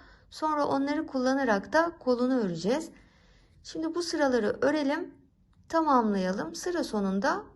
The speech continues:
buluşalım. Evet, çalışmamı böylece tamamlıyorum arkadaşlar. Bakın burayı da bu şekilde katlarsınız. Şimdi bu çalışmanın aynısından bir adet daha örelim.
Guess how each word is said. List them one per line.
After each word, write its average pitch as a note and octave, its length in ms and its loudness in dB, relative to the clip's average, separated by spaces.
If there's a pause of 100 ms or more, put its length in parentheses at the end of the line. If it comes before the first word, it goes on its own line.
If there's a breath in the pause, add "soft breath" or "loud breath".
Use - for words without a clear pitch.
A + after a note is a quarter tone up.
(100)
buluşalım. F#3+ 640 -4 (2000)
Evet, C4+ 320 0
çalışmamı F4 600 0
böylece E4+ 420 2
tamamlıyorum C#4 720 2
arkadaşlar. F3 760 -2
Bakın G#3+ 340 -8
burayı A3+ 340 0
da A3+ 360 -2 (200)
bu G#3+ 100 -6
şekilde F#3+ 600 -4
katlarsınız. G3 1160 0 (560 loud breath)
Şimdi D#4+ 500 -8
bu F4 120 -4
çalışmanın C#4 920 -2
aynısından A3+ 1120 2 (260)
bir C4+ 440 -2
adet F3 400 -4
daha B3 460 2 (400)
örelim. F3+ 460 2